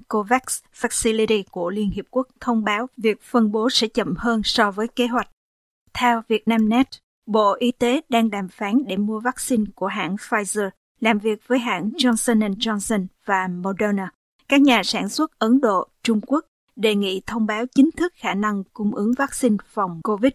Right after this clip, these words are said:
mười chín. Tuy nhiên, cho đến nay chưa có đơn vị nào trong số các hãng trên cho biết về khả năng cung ứng vaccine trong năm hai ngàn hai mươi mốt. Ngoài nguồn nhập khẩu, Bộ Y tế cũng cho biết đang thúc đẩy tiến độ nghiên cứu,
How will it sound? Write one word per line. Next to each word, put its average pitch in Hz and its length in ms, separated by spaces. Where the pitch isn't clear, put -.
mười 208 240
chín. 214 220
Tuy 262 100
nhiên, 254 320
cho 247 160
đến 240 200
nay 240 240
chưa 240 180
có 254 180
đơn 233 240
vị 202 140
nào 190 300
trong 214 180
số 214 280
các 277 200
hãng 196 240
trên 214 340
cho 220 140
biết 240 220
về 208 180
khả 190 200
năng 208 280
cung 214 260
ứng 233 240
vaccine 254 400
trong 202 220
năm 196 240
hai 196 220
ngàn 180 260
hai 196 200
mươi 185 160
mốt. 196 240
Ngoài 233 160
nguồn 208 260
nhập 202 180
khẩu, 196 340
Bộ 196 180
Y 233 100
tế 226 300
cũng 202 240
cho 220 160
biết 240 200
đang 214 280
thúc 285 200
đẩy 190 280
tiến 262 200
độ 202 160
nghiên 220 320
cứu, 240 300